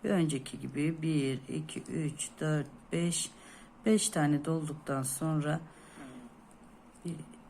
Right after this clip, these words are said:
iki, üç, dört, beş trabzanımıza batıp şu trabzanın içine batıp kapatıyoruz. Tekrar bir, iki,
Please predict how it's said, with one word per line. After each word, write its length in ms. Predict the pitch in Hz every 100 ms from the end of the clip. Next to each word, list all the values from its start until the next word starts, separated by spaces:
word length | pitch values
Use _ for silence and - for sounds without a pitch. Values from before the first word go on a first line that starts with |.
| - - -
iki, 400 | 175 156 - 160 -
üç, 360 | 165 143 - -
dört, 260 | 160 165 165 - -
beş 340 | 165 170 -
trabzanımıza 880 | - - 170 156 156 147 135 131 131
batıp 560 | 170 170 - 170 175 - - - - - - - - - - - - - - - - - - - - - - - - - - - - - - - -
şu 160 | -
trabzanın 640 | - 190 156 147 147 147 151 - - - - - - - -
içine 420 | 220 - 156 151
batıp 400 | 175 185 - 190 - - - - - -
kapatıyoruz. 800 | - 165 - - - - - - - - - - - -
Tekrar 560 | 190 170 143 139 139
bir, 440 | - 156 160 175 - - - - - - - - - - - - - -
iki, 720 | 151 151 - 156 147 151 170